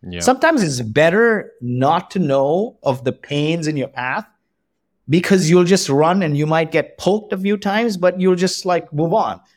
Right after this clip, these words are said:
Speaker 2: versus you psyching yourself out about the hundred things that could go wrong. Now, on the personal side, you know, I'm a very intense founder, but on the personal side, I'm super nervous.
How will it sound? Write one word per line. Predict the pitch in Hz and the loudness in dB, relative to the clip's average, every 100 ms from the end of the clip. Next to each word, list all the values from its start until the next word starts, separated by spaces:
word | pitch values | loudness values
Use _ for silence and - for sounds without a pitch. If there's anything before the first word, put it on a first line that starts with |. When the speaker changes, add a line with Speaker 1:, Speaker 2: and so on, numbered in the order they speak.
| _ | _
Speaker 2:
versus | 151 180 185 165 | 2 2 2 0
you | 143 | -4
psyching | - 190 220 214 | -2 -2 0 2
yourself | 170 - 156 151 | 2 2 -2 0
out | 147 147 147 - | 0 0 -2 -10
about | 131 135 131 | -4 -4 -4
the | 123 | -14
hundred | - 170 165 156 - | -6 -6 -4 -8 -6
things | 143 120 | -6 -4
that | 123 | -6
could | 123 | -6
go | 113 120 | -6 -4
wrong. | 165 151 104 _ _ _ - | -4 -6 -8 _ _ _ -2
Now, | 185 151 - - | 0 0 -6 -2
on | 175 | 0
the | 160 | 0
personal | - 269 320 285 208 | -2 0 2 2 0
side, | - 139 127 127 - _ _ _ - | 2 0 0 -2 -6 _ _ _ -12
you | |
know, | 147 147 | -10 -2
I'm | 202 247 | 0 2
a | |
very | 143 160 170 175 147 | 2 2 2 0 -2
intense | 131 147 147 139 - - _ _ _ _ _ _ _ | -4 -6 -6 -8 -12 -18 _ _ _ _ _ _ _
founder, | 139 151 190 202 294 311 _ _ _ _ _ | -2 0 0 0 -2 -8 _ _ _ _ _
but | 143 | -2
on | 165 | -2
the | 139 | -2
personal | - - 226 226 214 156 | -6 0 0 2 -2 0
side, | 143 117 107 - _ | 0 -2 -4 -8 _
I'm | 135 127 | -6 -4
super | - 170 156 120 | -4 -4 -2 -2
nervous. | 107 90 67 - - | -2 -6 -10 -16 -16